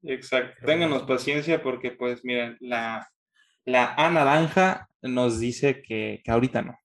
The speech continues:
Speaker 1: que nos esperemos un ratito. Entonces, ni
Speaker 2: Sí,
Speaker 1: modo,
Speaker 2: y
Speaker 1: hay que esperar.
Speaker 2: nuestra página,
Speaker 1: Espérenos,
Speaker 2: nuestra
Speaker 1: ténganos
Speaker 2: página
Speaker 1: paciencia.
Speaker 2: es, nuestra página es arroba el cuarto cuarto oficial. Ahí nos pueden seguir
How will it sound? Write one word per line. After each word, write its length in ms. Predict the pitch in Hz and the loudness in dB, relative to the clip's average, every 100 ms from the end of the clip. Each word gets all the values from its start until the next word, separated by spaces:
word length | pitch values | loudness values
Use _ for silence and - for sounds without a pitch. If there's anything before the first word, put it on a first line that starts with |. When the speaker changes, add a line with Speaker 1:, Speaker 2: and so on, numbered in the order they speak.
| _ _ | _ _
Speaker 1:
que 80 | 113 | -10
nos 140 | 117 | -10
esperemos 460 | 117 117 131 135 127 | -6 -2 0 0 -4
un 100 | 117 | -8
ratito. 400 | 107 110 110 - _ _ _ _ _ _ | -8 -10 -18 -20 _ _ _ _ _ _
Entonces, 600 | 113 113 113 123 117 127 | -6 -6 0 0 2 -2
ni 100 | 117 | 0
Speaker 2:
Sí, 60 | 110 | 0
Speaker 1:
modo, 220 | 104 104 | 0 0
Speaker 2:
y 160 | 123 123 - | 0 -2 0
Speaker 1:
hay 140 | 120 | 0
que 80 | 117 | 2
esperar. 320 | 120 - 110 - - | 0 2 0 -4 -14
Speaker 2:
nuestra 260 | - 139 135 | -8 -2 -2
página, 0 | |
Speaker 1:
Espérenos, 420 | 123 147 143 139 | 4 6 6 4
Speaker 2:
nuestra 240 | 135 131 139 | 2 0 2
Speaker 1:
ténganos 340 | 139 147 127 | 4 4 4
Speaker 2:
página 120 | 147 | 2
Speaker 1:
paciencia. 400 | 147 113 104 - 95 | 0 -2 -8 -14 -8
Speaker 2:
es, 480 | 139 139 - - _ _ _ _ _ - - | -8 -8 -14 -20 _ _ _ _ _ -20 -16
nuestra 300 | 127 - 127 | -16 -10 -2
página 460 | 147 131 143 143 | -2 0 0 2
es 340 | 143 135 - - | 2 -2 -8 -6
arroba 520 | 139 127 135 156 160 151 | -4 -2 4 4 4 2
el 200 | 131 120 | -2 -6
cuarto 380 | - 139 139 131 | -2 -2 -2 -6
cuarto 480 | 135 131 131 123 - _ | -6 -4 -6 -6 -8 _
oficial. 640 | - 120 120 - 120 107 - _ _ _ _ _ | -14 -12 -14 -12 -10 -10 -12 _ _ _ _ _
Ahí 80 | 120 | -10
nos 100 | 117 | -8
pueden 200 | - 120 | -6 -6
seguir 460 | - 127 190 202 | -4 2 2 0